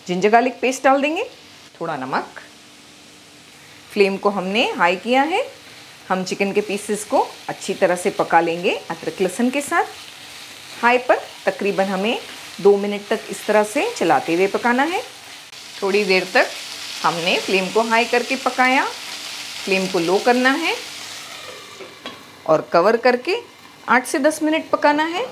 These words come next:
chicken के गलने तक। Chicken को हमने रख दिया है पकने के लिए। हम तब तक आलू को season कर लेते हैं। हमने दो आलू को बॉईल करके रखा है, छील कर इस तरह से हमने ग्रेट कर लिया है। तकरीबन दो से ढाई सौ ग्राम आलू होंगे।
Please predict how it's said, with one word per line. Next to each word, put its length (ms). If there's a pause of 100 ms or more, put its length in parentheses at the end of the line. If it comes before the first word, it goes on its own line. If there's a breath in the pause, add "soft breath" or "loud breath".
(180)
chicken 340
के 180 (140)
गलने 320
तक। 300 (260)
Chicken 300
को 80
हमने 260
रख 140
दिया 280
है 260
पकने 320
के 160
लिए। 320 (200)
हम 180
तब 280
तक 240 (160)
आलू 220
को 140
season 320
कर 160
लेते 300
हैं। 200 (340)
हमने 300
दो 200
आलू 340
को 260 (640)
बॉईल 280
करके 300
रखा 300
है, 220 (140)
छील 280
कर 220 (120)
इस 180
तरह 180
से 140
हमने 280 (100)
ग्रेट 320
कर 180
लिया 260
है। 220 (420 loud breath)
तकरीबन 480
दो 140
से 200
ढाई 200
सौ 140
ग्राम 240 (100)
आलू 220
होंगे। 380